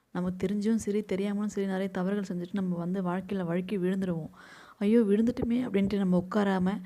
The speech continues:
விழுந்த நிமிஷமே அடுத்த நிமிஷமே எந்திரிச்சு ஓடுனா தான் நம்மளோட வாழ்க்கையை நம்ம அச்சீவ் பண்ண முடியும். நம்ம நினைச்சதை நம்ம அச்சீவ் பண்ண முடியும். ஒரு போட்டியில ரெண்டு பேர் கலந்துக்கிறாங்கன்னா, ஒருத்தர் ஜெயிக்கணும், ஒருத்தர்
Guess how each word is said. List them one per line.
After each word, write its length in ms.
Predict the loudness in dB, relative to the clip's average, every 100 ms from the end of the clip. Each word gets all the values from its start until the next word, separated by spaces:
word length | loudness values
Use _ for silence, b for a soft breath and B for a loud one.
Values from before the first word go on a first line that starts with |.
| B B B _
விழுந்த 360 | 8 10 8 4
நிமிஷமே 460 | 4 2 2 4
அடுத்த 300 | 4 2 0
நிமிஷமே 460 | 0 0 2 2 2
எந்திரிச்சு 300 | 0 2 2 6
ஓடுனா 320 | 6 6 2
தான் 200 | 0 0
நம்மளோட 300 | 0 2 0 -2 -6 B B B _
வாழ்க்கையை 360 | 0 0 0 0
நம்ம 240 | 2 0 0
அச்சீவ் 200 | 2 2
பண்ண 200 | 2 0
முடியும். 240 | -2 -4
நம்ம 200 | -2 -2
நினைச்சதை 360 | -2 -2 -2 0
நம்ம 240 | 0 0
அச்சீவ் 200 | 0 -2
பண்ண 200 | -2 -4
முடியும். 340 | -6 -6 -8 -10 _ _ _ _ B B B
ஒரு 200 | 4 4 6
போட்டியில 420 | 6 6 2 0 2
ரெண்டு 200 | 0 -2
பேர் 160 | -2 -2
கலந்துக்கிறாங்கன்னா, 680 | -2 -2 -2 -2 -2 -4 -2
ஒருத்தர் 380 | -2 -2 -2 -4
ஜெயிக்கணும், 460 | 0 0 2 2 2
ஒருத்தர் 280 | 2 -2